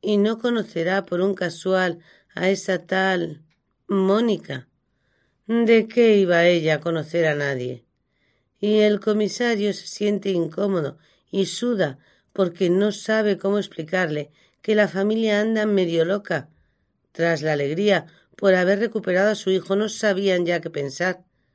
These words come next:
Lo de menos era el dinero del rescate entregado a destiempo. Lo peor, lo peor de todo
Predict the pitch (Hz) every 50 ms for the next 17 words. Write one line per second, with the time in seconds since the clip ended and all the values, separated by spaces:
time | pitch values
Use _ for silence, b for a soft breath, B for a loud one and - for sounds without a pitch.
0 | _ _ _ _ _ _ _ - 170 170 170 170 180 190 190 185 180 175 175 b
1 | b b b b b b - 180 202 208 220 220 214 202 202 208 202 208 214 214
2 | 208 196 175 175 170 170 - - 208 214 214 220 202 185 165 165 165 160 175 185
3 | 190 196 185 165 147 156 - - 202 202 208 202 - 160 135 b b b b b
4 | b - - 196 196 202 196 190 - 196 196 214 220 208 190 175 170 - _ _
5 | _ _ _ _ _ _ _ _ _ _ _ - - 196 202 202 202 196 190 196
6 | - 190 185 175 185 202 220 226 214 208 226 214 220 - 208 196 175 170 165 156
7 | 156